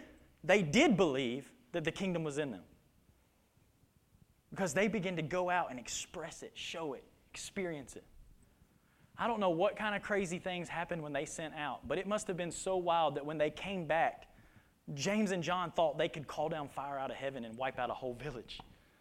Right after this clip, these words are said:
Like, that's wild. These are the things that were happening in their lives, not because they were so sorry and didn't want to go to hell.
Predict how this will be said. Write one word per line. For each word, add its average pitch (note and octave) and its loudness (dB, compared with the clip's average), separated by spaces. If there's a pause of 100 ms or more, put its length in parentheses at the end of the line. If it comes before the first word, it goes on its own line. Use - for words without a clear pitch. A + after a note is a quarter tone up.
(380)
Like, B2 2 (560)
that's E3+ 0
wild. G3 2 (2000)
These F#3+ -4
are A#3 2
the G#3 0
things G#3 0
that G3 2
were E3+ 2
happening F3+ -2
in D#3 -6
their D3+ 0
lives, C#3+ 0 (340)
not G3+ 2
because F3 0 (1500)
they D#3+ 2
were C#3+ 0
so F3+ 2
sorry D#3 4
and B2 -2
didn't C3+ -4
want C3 -4
to A#2+ -6
go B2 0
to A2+ -4
hell. G#2 -8